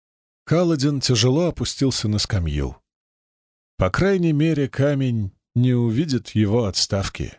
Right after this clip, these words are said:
и сможет спокойно провести остаток своих дней, короткий или долгий,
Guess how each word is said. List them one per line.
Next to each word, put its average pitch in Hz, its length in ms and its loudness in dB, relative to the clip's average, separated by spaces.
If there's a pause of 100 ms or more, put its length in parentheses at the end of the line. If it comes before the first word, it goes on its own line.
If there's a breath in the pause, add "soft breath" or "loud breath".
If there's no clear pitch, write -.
(520)
и - 60 2
сможет 185 480 0
спокойно 160 640 0
провести 135 480 0
остаток 143 600 0
своих 113 480 0
дней, 123 360 0
короткий 156 560 -2
или 107 180 2
долгий, 131 640 -2